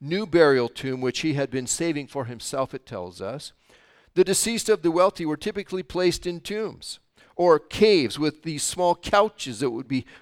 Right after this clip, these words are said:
carved into the walls on which the bodies would be laid, and then a specially, uh,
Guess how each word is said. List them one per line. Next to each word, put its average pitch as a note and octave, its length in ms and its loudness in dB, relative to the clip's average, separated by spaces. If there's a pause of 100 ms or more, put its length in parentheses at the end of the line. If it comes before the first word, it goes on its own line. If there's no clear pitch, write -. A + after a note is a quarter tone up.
(140)
carved F3 380 8
into D#3 300 -2
the C#3+ 180 4
walls D#3 540 6
on C#3 160 -2
which D3 320 -2 (220)
the C#3+ 80 -6
bodies D#3 440 8
would C3 160 -2
be C3+ 240 0
laid, D3 440 2
and B2+ 180 -2
then C#3 160 2
a C3+ 100 0
specially, C#3 640 -2 (380)
uh, B2 320 -2